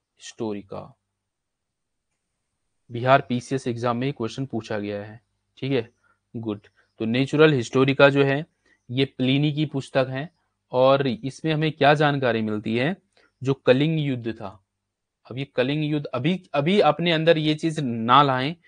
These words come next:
कि ये कलिंग युद्ध तो सर ने बताया नहीं, ये सब हमने आगे समझने हैं, पूरी जानकारी हम आगे इनके बारे में देखेंगे, कलिंग युद्ध क्या और वो हम आ-, आगे जाने। अभी हम सिर्फ ये जान रहे हैं कि भाई प्लिनी साहब यहाँ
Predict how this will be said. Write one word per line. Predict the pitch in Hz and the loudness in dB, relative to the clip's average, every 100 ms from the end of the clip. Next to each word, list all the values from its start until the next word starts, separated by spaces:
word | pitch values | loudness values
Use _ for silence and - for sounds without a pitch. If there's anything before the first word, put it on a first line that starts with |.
| _ _ _ - | _ _ _ -6
कि | |
ये | 135 151 | -2 0
कलिंग | 135 147 160 | 0 0 0
युद्ध | 156 147 | 0 -2
तो | 147 | -4
सर | 147 127 | -2 -2
ने | 131 | 0
बताया | 120 107 117 | 0 0 -2
नहीं, | 117 113 _ _ _ - | -4 -12 _ _ _ -10
ये | 190 | -10
सब | - 196 214 233 | -8 0 2 2
हमने | 180 165 | 0 0
आगे | 175 151 202 | -2 -2 -4
समझने | - 156 143 139 160 151 | -6 -6 -4 -2 -2 -4
हैं, | 104 98 - _ _ _ _ - | -6 -12 -18 _ _ _ _ -4
पूरी | 170 | -2
जानकारी | 156 135 139 139 139 | 2 2 4 2 2
हम | 139 127 | 0 -4
आगे | 110 110 131 | -4 -2 -4
इनके | 123 127 | -4 0
बारे | 113 107 | 0 0
में | 113 | -4
देखेंगे, | 117 107 - 101 98 _ _ _ | -6 -6 -8 -16 -18 _ _ _
कलिंग | 123 131 135 127 | 0 2 0 -2
युद्ध | 123 | -4
क्या | 123 120 113 | 0 2 4
और | 113 | 2
वो | 156 | 2
हम | 185 190 | 2 0
आ-, | 147 - | -4 0
आगे | 147 151 | 0 2
जाने। | 139 101 110 | 0 -2 -4
अभी | 143 | -2
हम | 190 202 | -2 -2
सिर्फ | 208 - - _ _ 120 | -2 -4 -10 _ _ 0
ये | 160 | 2
जान | 190 180 175 170 | 6 6 6 4
रहे | 139 | 0
हैं | 190 | 0
कि | 208 | -2
भाई | 156 202 | 0 0
प्लिनी | 208 190 185 202 214 | 0 0 2 2 4
साहब | 190 185 | 6 6
यहाँ | 175 165 156 | 4 0 -4